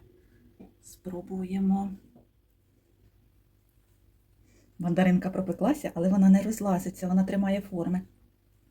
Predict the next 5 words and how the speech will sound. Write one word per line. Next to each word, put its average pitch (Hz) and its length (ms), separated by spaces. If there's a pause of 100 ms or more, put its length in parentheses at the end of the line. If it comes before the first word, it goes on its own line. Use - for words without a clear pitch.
(1080)
Соковита, 208 760 (100)
солодка, 285 540 (1040)
дуже 180 240
доповнює 180 520 (760)
тісто. - 380